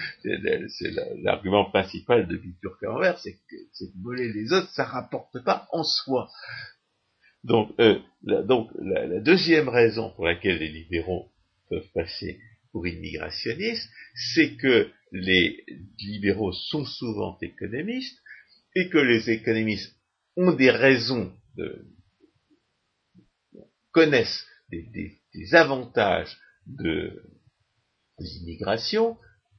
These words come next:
ou des réfutations des inconvénients prétendus de l'immigration qui sont vrais. Des argu-, des arguments en faveur de l'immigration ou, ou, ou à l'encontre des critiques de l'immigration qui sont vrais.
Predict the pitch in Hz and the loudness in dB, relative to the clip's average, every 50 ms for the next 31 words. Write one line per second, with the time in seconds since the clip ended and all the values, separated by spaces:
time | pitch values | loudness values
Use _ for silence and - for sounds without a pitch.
0 | - - 175 180 147 120 117 104 - - 151 202 190 190 - 180 170 - - 147 | -6 -4 -2 0 4 6 6 6 6 8 8 8 8 6 2 -4 -8 -4 -2 -2
1 | - - - - - 131 113 92 - _ _ _ _ - 92 87 80 87 87 87 | -2 -2 -6 -8 -8 -10 -10 -12 -14 _ _ _ _ -4 -2 -2 0 0 0 0
2 | - - 90 87 87 90 87 92 95 90 90 - - - 90 - 92 78 80 85 | -2 -6 -8 -6 -6 -4 -4 -2 -4 -4 -6 -8 -14 -14 -12 -10 -12 -12 -10 -10
3 | 87 85 - 73 73 76 80 80 - 80 80 - 110 - - - 196 220 - - | -12 -12 -14 -16 -20 -18 -18 -18 -16 -16 -18 -16 -12 -10 -8 -8 -8 -8 -10 -14
4 | _ _ _ _ _ _ _ _ _ _ _ _ _ _ _ _ _ _ _ _ | _ _ _ _ _ _ _ _ _ _ _ _ _ _ _ _ _ _ _ _
5 | _ _ _ _ _ _ _ _ _ _ _ _ _ _ _ _ - - - 143 | _ _ _ _ _ _ _ _ _ _ _ _ _ _ _ _ -20 -12 -8 -6
6 | 131 - - 165 131 110 95 92 92 78 - - _ _ _ _ _ _ _ _ | -6 -2 0 0 0 0 -2 -4 -6 -6 -6 -8 _ _ _ _ _ _ _ _
7 | _ _ _ _ _ _ _ _ _ - 87 - - - 101 101 87 - - - | _ _ _ _ _ _ _ _ _ -12 -12 -6 -2 -2 -2 -2 -2 -8 -18 -14
8 | - 90 87 87 - 95 98 92 87 85 92 95 98 92 90 - - 123 127 123 | -10 -10 -10 -6 -4 -4 -4 -4 -4 -8 -12 -10 -8 -8 -6 -4 -4 -4 -2 2
9 | 143 127 120 98 98 95 92 82 85 85 82 85 87 92 - - - - - - | 2 2 2 2 -2 -4 -6 -6 -10 -14 -14 -14 -16 -16 -16 -18 -20 -20 -20 -18
10 | - - - 175 202 247 - - _ _ - - - _ _ - - 113 101 101 | -14 -12 -10 -10 -10 -12 -14 -20 _ _ -20 -20 -20 _ _ -6 -2 -2 -2 -2
11 | - - 101 95 98 104 110 113 110 98 87 104 101 110 131 147 156 156 156 160 | -2 -4 -4 -4 -4 -4 -4 -4 -2 2 6 8 8 8 8 8 8 6 4 0
12 | 147 127 113 - - 92 87 92 - - - - 90 - - 85 90 104 87 87 | -4 -4 -4 -6 -6 -6 -6 -6 -6 -8 -12 -16 -14 -14 -14 -14 -10 -10 -10 -8
13 | 90 92 90 92 95 98 101 - - 185 180 180 - - - - - 90 80 80 | -8 -8 -8 -8 -8 -10 -10 -8 -8 -8 -10 -10 -12 -14 -14 -12 -12 -10 -10 -10
14 | 85 - | -10 -12